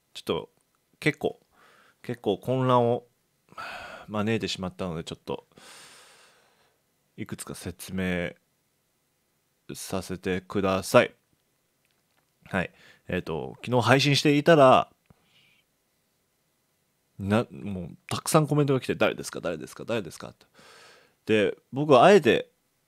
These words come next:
あえてね、あえて、えーと、誰だかは明言せずに、えーと、動画を終わらせました。ちょっと、あの、この動画を見てもきっと分かんないと思うので、前回の動画見てない人は先に見ていてください。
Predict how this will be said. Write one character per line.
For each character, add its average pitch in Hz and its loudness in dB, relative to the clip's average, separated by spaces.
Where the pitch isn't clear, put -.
あ 143 6
え 156 4
て - -4
ね、 - -8
あ 165 2
え 180 4
て、 104 6
え 95 6
ー - 0
と、 78 -2
誰 120 4
だ 87 2
か - -6
は 110 -4
明 131 0
言 127 2
せ 156 2
ず 135 -2
に、 131 -4
え 82 -16
ー - -20
と、 65 -16
動 87 -8
画 85 -4
を 80 -4
終 80 -6
わ 82 -6
ら 85 -8
せ - -12
ま - -12
し - -16
た。 147 -16
ち 165 -8
ょ - -8
っ - -20
と、 113 -2
あ 135 2
の、 127 -4
こ 190 4
の 214 8
動 208 10
画 185 4
を 156 -2
見 175 2
て 160 4
も 101 0
き - -16
っ - -12
と 113 2
分 107 6
か 160 2
ん 151 0
な 127 0
い 98 2
と 98 -8
思 98 -4
う 85 -6
の 87 -6
で、 - -14
前 190 4
回 165 6
の 110 2
動 104 2
画 104 0
見 135 0
て 120 -10
な 127 0
い 117 0
人 - -8
は - -10
先 - -2
に 110 -4
見 120 -6
て 98 -4
い 95 -10
て 85 -8
く - -8
だ 80 -4
さ - -6
い。 - -10